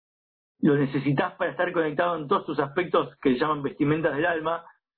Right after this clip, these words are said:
estar conectado al cien por cien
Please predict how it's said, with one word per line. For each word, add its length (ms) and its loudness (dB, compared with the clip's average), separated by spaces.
estar 240 0
conectado 640 0
al 180 -2
cien 140 4
por 160 0
cien 380 -2